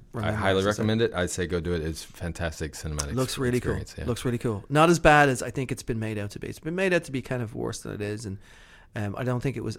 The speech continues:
Speaker 1: a-, anywhere near as bad as it's been made out to be.
Speaker 2: Well, a
Speaker 1: So
Speaker 2: lot of people have a lot of,
Speaker 1: we did
Speaker 2: you know,
Speaker 1: like it.
Speaker 2: people talking about it. They're the super science fiction fans who are terrible, and they're on the message boards, and they're like,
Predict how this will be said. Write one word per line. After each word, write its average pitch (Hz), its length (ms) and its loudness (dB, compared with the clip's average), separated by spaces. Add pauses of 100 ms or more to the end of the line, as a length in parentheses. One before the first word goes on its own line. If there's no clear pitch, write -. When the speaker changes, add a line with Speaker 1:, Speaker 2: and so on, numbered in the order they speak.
Speaker 1:
a-, - 160 -8
anywhere 117 280 0
near 104 200 -4
as 101 100 -8
bad 95 240 -10
as 98 120 -12
it's - 260 -16
been 98 160 -8
made 90 180 -8
out 92 120 -12
to - 80 -16
be. 87 180 -8
Speaker 2:
Well, 113 80 4
a 120 40 6
Speaker 1:
So 120 40 6
Speaker 2:
lot 135 160 4
of 131 60 -2
people 98 240 2
have 85 180 -2 (140)
a 85 80 -2
lot 82 180 0
of, 76 80 -4
Speaker 1:
we 117 100 -4
did 110 60 -4
Speaker 2:
you 107 60 -4
know, 98 100 0
Speaker 1:
like 80 100 -2
it. 78 80 -12 (180)
Speaker 2:
people 92 220 0
talking 82 280 -4
about 80 100 0
it. 85 320 -4
They're 90 240 0
the 85 140 -4
super 92 300 -2
science 80 320 -4
fiction 80 320 -10
fans 71 320 -10
who 78 80 -8
are 73 80 -8
terrible, 73 580 -6
and 78 100 -6
they're 78 100 -4
on 78 80 -4
the 76 80 -4
message 76 360 -6
boards, 69 320 -6
and 69 80 -12
they're 69 80 -12
like, 67 200 -12